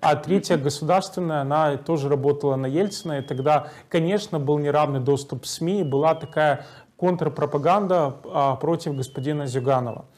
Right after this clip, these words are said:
Speaker 1: А вот не считаете ли вы, что вот тогда была заложена, собственно, традиция и понимание администрации президента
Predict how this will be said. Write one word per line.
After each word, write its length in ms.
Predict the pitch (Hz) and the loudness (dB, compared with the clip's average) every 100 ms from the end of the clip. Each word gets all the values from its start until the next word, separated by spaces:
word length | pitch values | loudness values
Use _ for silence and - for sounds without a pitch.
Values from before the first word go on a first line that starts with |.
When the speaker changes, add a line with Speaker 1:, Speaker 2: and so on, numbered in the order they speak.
| - - - - | -20 -20 -16 -2
Speaker 1:
А 200 | 156 147 | 2 4
вот 220 | 160 160 | 2 0
не 160 | 160 | -2
считаете 580 | 165 - 170 226 220 220 | 0 -2 4 4 4 4
ли 80 | 185 | 2
вы, 160 | 175 247 | 4 0
что 580 | - - 175 165 165 190 | 0 2 6 6 4 2
вот 420 | 143 156 - - | 0 0 -6 -6
тогда 380 | 156 143 185 180 | -4 2 4 6
была 280 | 156 156 | 4 2
заложена, 640 | 147 139 156 170 143 147 135 | 4 2 2 2 0 -4 -6
собственно, 480 | - 131 - 151 | -6 -10 -6 -6
традиция 720 | 147 156 143 147 170 - 147 | -4 -2 -2 -2 -4 -4 -2
и 160 | 135 156 | -2 -4
понимание 680 | 147 160 156 156 156 143 135 | -4 -2 0 2 2 0 -2
администрации 720 | 127 135 139 139 147 127 - | -2 -4 -6 -2 -2 -2 -6
президента 720 | - 123 120 139 131 131 113 | -8 -8 -4 -4 -4 -4 -4